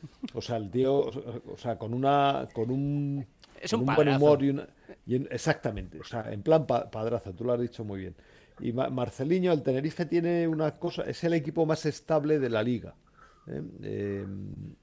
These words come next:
Speaker 1: eh, o sea, es el equipo que nunca pierde el ritmo, o sea, teniendo, en función de las posibilidades de cada cual, ¿no? Pero es,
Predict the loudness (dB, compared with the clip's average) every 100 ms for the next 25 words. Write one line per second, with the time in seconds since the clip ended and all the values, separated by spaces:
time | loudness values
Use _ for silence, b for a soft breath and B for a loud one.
0 | -20 -16 -14 -12 -14 -12 -6 -2 0 2
1 | 4 4 4 2 2 4 4 4 4 4
2 | 2 0 -2 -6 -4 -4 -4 -8 -12 -18
3 | _ -20 -10 -4 -2 -2 -4 -4 0 4
4 | 6 4 0 -10 -8 -4 0 0 0 0
5 | 0 0 -2 -2 -4 -4 -6